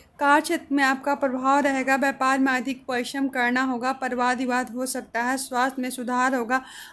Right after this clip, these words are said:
आर्थिक स्थिति अच्छी रहेगी, माता का स्वास्थ्य न्यूनतम रहेगा, पिता सहयोग करेंगे, संतान से वाद विवाद हो सकता है। जीवन साथी के साथ धार्मिक यात्रा जाए। मिथुन राशि, कार्य क्षेत्र से अच्छा समय है, व्यापार से लाभ होगा,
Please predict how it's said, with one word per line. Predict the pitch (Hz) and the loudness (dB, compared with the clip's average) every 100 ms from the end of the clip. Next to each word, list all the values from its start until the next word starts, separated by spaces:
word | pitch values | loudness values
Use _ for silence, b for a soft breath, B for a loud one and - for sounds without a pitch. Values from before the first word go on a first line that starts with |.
| - | 4
आर्थिक | 269 277 339 330 | 4 4 -2 -2
स्थिति | 311 269 320 | -2 2 4
अच्छी | 277 277 294 | 2 0 2
रहेगी, | 294 285 254 | 4 4 4
माता | 285 269 254 277 277 | 4 4 0 0 0
का | 277 | 0
स्वास्थ्य | 269 269 269 277 | -2 0 0 2
न्यूनतम | 262 254 254 269 262 | 0 0 0 0 2
रहेगा, | 254 247 262 262 | 0 0 0 -2
पिता | 254 254 269 | -4 -4 -2
सहयोग | 269 254 262 277 | -2 0 -2 -2
करेंगे, | 254 247 254 269 | -4 -2 -2 -2
संतान | 269 254 240 247 254 | -2 -2 0 0 0
से | 277 | 0
वाद | 262 262 | 0 -2
विवाद | 254 240 247 | -2 -2 -2
हो | 240 254 | -4 -8
सकता | 254 226 _ 220 | -8 -10 _ -2
है। | 226 208 B B B | -2 -8 B B B
जीवन | 240 294 311 | 0 2 4
साथी | 320 311 311 | 2 0 0
के | |
साथ | 320 302 | 0 -2
धार्मिक | 277 269 254 277 269 | 0 2 4 2 0
यात्रा | 262 - 254 262 | -4 -4 -4 -4
जाए। | 247 | -6
मिथुन | 233 277 269 | -2 -2 0
राशि, | 254 254 262 | -2 -2 -6
कार्य | - 254 277 | 4 4 4
क्षेत्र | 285 254 247 | 2 -2 0
से | 277 254 B B | -4 -4 B B
अच्छा | 240 - - 285 | -8 -6 0 0
समय | 285 285 254 247 | 2 0 0 0
है, | 254 262 | 0 -2
व्यापार | 247 254 254 254 269 | 0 -2 2 2 2
से | 277 254 | -2 -2
लाभ | 247 240 240 | 2 2 2
होगा, | 247 233 247 | -2 0 -2